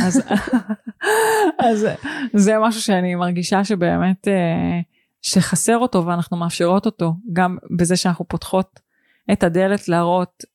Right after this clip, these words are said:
איך הזוגיות שלנו נראית, אנחנו ממש מאפשרות, אה, מאפשרות את התמונה הזאת של מה קורה כשנגמר הסרט.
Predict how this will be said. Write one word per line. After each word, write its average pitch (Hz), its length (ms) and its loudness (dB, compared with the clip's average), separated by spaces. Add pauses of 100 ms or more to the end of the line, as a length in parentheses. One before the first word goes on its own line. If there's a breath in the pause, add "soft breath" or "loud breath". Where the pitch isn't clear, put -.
איך 190 180 0
הזוגיות 175 400 -2
שלנו 175 340 -2
נראית, 175 500 -2
אנחנו 165 400 -4
ממש 170 220 -4
מאפשרות, 165 680 -2 (420)
אה, 170 420 -2 (120)
מאפשרות 170 540 0
את - 80 -16
התמונה 170 500 -2
הזאת 170 220 0
של - 180 0
מה 175 140 4
קורה 175 280 2
כשנגמר 170 380 0
הסרט. 180 500 -2